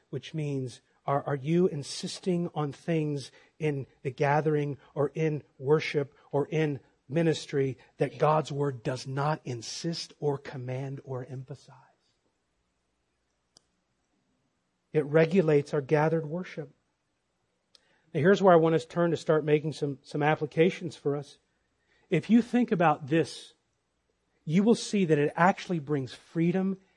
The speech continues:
and simplicity, and can I use an overused word? Authenticity to worship. First, God's commands free God's people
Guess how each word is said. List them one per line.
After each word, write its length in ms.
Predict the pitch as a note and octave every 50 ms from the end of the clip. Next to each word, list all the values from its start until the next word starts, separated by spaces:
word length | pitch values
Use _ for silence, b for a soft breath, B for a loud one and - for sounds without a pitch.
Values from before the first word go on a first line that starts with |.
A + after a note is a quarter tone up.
| _ -
and 160 | D3 D3 C3+ -
simplicity, 760 | - D3+ B2 B2 - - F3 - - - E3+ E3+ F3 F3 -
and 120 | D3+ B2
can 120 | - C#3+ D3
I 100 | D3+ D#3
use 280 | D#3 D3+ D#3+ E3 C#3+
an 100 | D3 C#3
overused 540 | D3 D3 D3 C#3+ D#3 C#3+ D3 D#3 D#3 C3 B2+
word? 320 | C#3+ C#3+ D3 D3+ D#3+ D3 - _ _ _ _ _ _ _ -
Authenticity 880 | - - - - - - B2 A2 G#2+ - - A#2 - - - B2 C#3 C3
to 60 | C3
worship. 380 | B2 B2+ C3 A#2+ - - D#3 _ _ _ _ _ _ _ _ _ _ _ _ _ _ _ _ _ _ _ _ _ _ _ _ _ _ _ _ _ _ _ _ _ _ _ _ _ _ b b b b b b b _ _ _ _ -
First, 500 | A3 A#3+ A3+ F3 D#3+ - - - - _ _ _ _ _ _ _ _ _ - D3+
God's 400 | C3 E3 F3+ G#3 A#3 A3+ - -
commands 520 | - - G3+ F#3 F3+ F3 D#3+ D#3 - -
free 580 | - _ - - - F#3 G3 G#3+ A3 A3 A3 F3+
God's 480 | D3 - F#3 F3 E3 F3 E3+ - -
people 580 | - _ - - F3 - - - C#3+ C3 A#2+ b